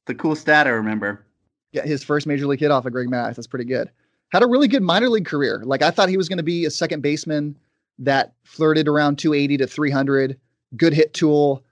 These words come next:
Speaker 2: not a ton of power, but could get on base and play a solid second.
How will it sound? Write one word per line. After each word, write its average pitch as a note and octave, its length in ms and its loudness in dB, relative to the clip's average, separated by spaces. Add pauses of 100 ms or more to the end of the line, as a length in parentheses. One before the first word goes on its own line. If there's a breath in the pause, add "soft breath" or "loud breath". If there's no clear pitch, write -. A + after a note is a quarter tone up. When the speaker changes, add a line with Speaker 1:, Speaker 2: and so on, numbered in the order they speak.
Speaker 2:
not G#3+ 120 2
a G3 60 4
ton E3 180 0
of D#3+ 80 0
power, C#3+ 460 2
but B2+ 180 -2
could C3+ 100 -8
get C#3 120 2
on C#3+ 120 4
base C3+ 220 -2
and C3+ 100 -8
play C3+ 180 0
a B2 60 -4
solid B2+ 380 -2 (160)
second. B2 440 -2